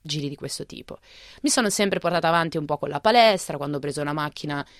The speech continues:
mi piaceva, però l'Italia ancora non era vista, un po' adesso, un po' di più, però il bodybuilding non era ancora visto come qualcosa che soprattutto una donna poteva fare. Quindi quando eri piccoli ti stoppavano un po',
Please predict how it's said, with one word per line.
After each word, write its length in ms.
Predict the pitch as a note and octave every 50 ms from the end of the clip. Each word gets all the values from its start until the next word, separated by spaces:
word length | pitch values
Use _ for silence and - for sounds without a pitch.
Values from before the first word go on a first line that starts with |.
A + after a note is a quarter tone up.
| - _ _ _
mi 200 | - A#3 C4 B3
piaceva, 720 | - G#3+ A3 A3 - - G#3 F#3 F3+ F3+ E3+ F#3 F3+ F3+
però 380 | - - G3 F#3 F#3+ F#3+ F#3+ -
l'Italia 600 | - F3+ F3+ F3 G3 G3+ - G#3 F#3+ G3 G#3 F#3+
ancora 340 | F#3+ F#3+ F#3+ - F#3 F#3 F3
non 440 | E3+ E3 E3 E3 E3 E3 E3 D#3+ D#3+
era 220 | D#3+ D#3 D#3 D3+
vista, 520 | C#3+ D#3 D3 - - - - D#3 D3 C#3 - _ _ _ _ -
un 80 | G3+
po' 100 | - C#4
adesso, 340 | C#4 B3+ A3+ A#3 - - G#3+
un 60 | G3+
po' 100 | F#3+ F#3
di 100 | F3 D#3+
più, 240 | - - F3+ A3 C4+ - - -
però 160 | - - G#3 G#3+
il 60 | G3
bodybuilding 460 | G3+ G3 G3 F3 F#3 F3 F3 F3 E3+
non 160 | E3+ D#3+ D#3+
era 120 | D#3+ D#3 D3+
ancora 320 | D#3 D3+ - E3 D3 D3
visto 320 | C#3+ D3+ D3 - - D#3
come 220 | C#3+ D3+ C#3+ C#3+ C#3+
qualcosa 480 | - - C#3+ C#3+ - - D3+ C#3+ C#3+
che 160 | C#3+ - C3 C3+ -
soprattutto 440 | - - C3+ C#3 C3 C3+ B2+ - C#3
una 140 | A#2+ A#2+
donna 520 | A#2+ A#2+ - C#3 D3 B2+ B2+ B2 C3 C#3 - -
poteva 340 | - D#3 - D#3+ C#3 C#3+
fare. 340 | C#3+ - - - - F2 - _ - _ -
Quindi 420 | - A3 A3 A3 G#3+ G#3 G#3+ G3+ -
quando 300 | - - G#3 G#3 G#3+ G#3+
eri 100 | F#3+ G3+
piccoli 380 | G3 F3+ - - G3 F3+ F3+ -
ti 100 | - E3+
stoppavano 800 | - - - - - D3+ _ - - D3+ C#3+ C#3+ C#3 D3 C#3+ C#3
un 140 | C#3 C3+
po', 240 | - - - - -